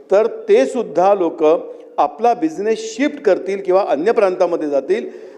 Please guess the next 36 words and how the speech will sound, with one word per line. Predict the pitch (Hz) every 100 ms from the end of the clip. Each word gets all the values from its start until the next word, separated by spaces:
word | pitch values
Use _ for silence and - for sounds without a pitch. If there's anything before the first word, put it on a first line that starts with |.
| 143
मला | 165 254
असं | 233 214
वाटतं | 160 160 220
की | 214 214
अशी | - 226
कमिटी | - 180 202 202 262
महाराष्ट्रामध्ये | 175 180 180 - 185 175
जर | 185
आपण | 175 185
गठीत | 170 151 277 269
करू | 247
शकलो | - 202 160 127 - - - -
आणि | 185
त्याचा | 208 202 220
जर | 233
ॲक्शन | 240 190 - 269 269
प्लॅन | 262 262
आपण | 254 254 240
सहा | 240 208
महिन्याचा | 208 196 196 196
करू | 175
शकलो, | 160 156 180 233 - - -
तर | 196
अख्खा | 190 - - 247 226
महाराष्ट्र | 190 156 196 247 - 285
डीजे | 233 214
मुक्त | 214 190 220
होईल. | 160 165 220 - - - - -
आणि | 160 208
ज्या | 214 170 220
प्रकारचे | 240 214 180 190 190 208 214
गंभीर | - 170 185 180 226 269 277 277
परिणाम, | 196 185 202 180 113 - - - _
म्हणजे | 165
मी, | 175 190 214 202
अ, | 165